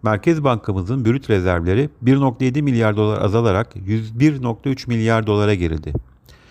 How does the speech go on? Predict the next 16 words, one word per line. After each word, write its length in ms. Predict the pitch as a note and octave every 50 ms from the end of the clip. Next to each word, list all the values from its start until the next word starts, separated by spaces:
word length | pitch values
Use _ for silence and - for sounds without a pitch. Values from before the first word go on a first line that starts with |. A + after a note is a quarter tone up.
| - - - - - - - - - - - - _ - - - -
Yurt 220 | D3 F3+ - -
dışı 200 | C3+ B2 - C3+
yerleşikler 640 | B2 A2+ G#2+ G2 F2+ - - E2 - - B2 C#3+ D#3 - - - _ _ _ _ -
yirmi 240 | A2+ A#2 C3 D#3+ D#3
Mayıs 260 | C#3 B2+ A#2+ - -
haftasında 680 | G#2 F#2+ - - G2 - - F2+ F#2+ G2+ C3 C#3 - -
altı 300 | - A2+ A2+ A2 - -
yüz 100 | C3+ C#3+
üç 160 | D#3 - -
nokta 240 | C#3+ B2+ B2 - C3
iki 180 | B2+ B2 - D#3
milyon 340 | D3 C3+ A#2 A#2 A2+ G#2+ G#2
dolar 300 | G#2 G2+ G2+ G#2 F#2+ F#2+
değerinde 300 | G2+ G2 F#2 G2 F#2+ F2
hisse 220 | - - - G#2+
senedi, 400 | - A2+ G2 F2 E2+ F2+ A#2+ D3